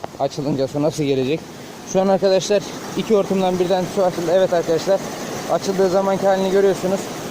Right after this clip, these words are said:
Şu an iki hortumdan şiddetli bir şekilde su geliyor. Ve bakın arkadaşlar, giden suyun rengi tamamen değişti. Bu bizim sulama sularımız. Ee, ve bizim sulama sularımızdan,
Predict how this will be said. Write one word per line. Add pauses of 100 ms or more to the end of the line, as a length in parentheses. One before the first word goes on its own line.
(300)
Şu
an (120)
iki
hortumdan
şiddetli
bir
şekilde
su
geliyor. (1500)
Ve
bakın
arkadaşlar,
giden
suyun
rengi
tamamen
değişti. (540)
Bu (180)
bizim
sulama
sularımız. (420)
Ee,
ve
bizim (100)
sulama
sularımızdan,